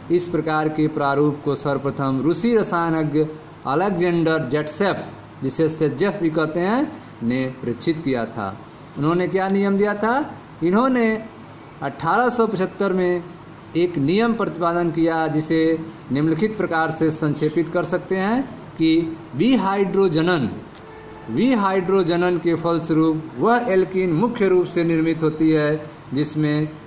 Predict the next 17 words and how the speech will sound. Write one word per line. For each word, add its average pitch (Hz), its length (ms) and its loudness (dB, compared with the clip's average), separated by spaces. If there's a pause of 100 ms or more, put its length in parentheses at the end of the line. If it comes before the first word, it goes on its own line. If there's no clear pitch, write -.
(160)
द्विआबंधी 175 760 2
कार्बन 156 480 0
परमाणु 143 480 0
पर 214 300 2 (380)
एल्किल 135 380 -2
समूहों 127 460 -2
की 120 140 -6
संख्या 120 420 -2 (420)
अधिक 117 280 0
होती 104 300 -6
है। 95 200 -8 (380)
ठीक 180 120 -2
है, 240 140 2 (300)
तो 165 60 2
अगर 202 280 2
विहाइड्रोजनन 202 920 2
होगा 170 360 0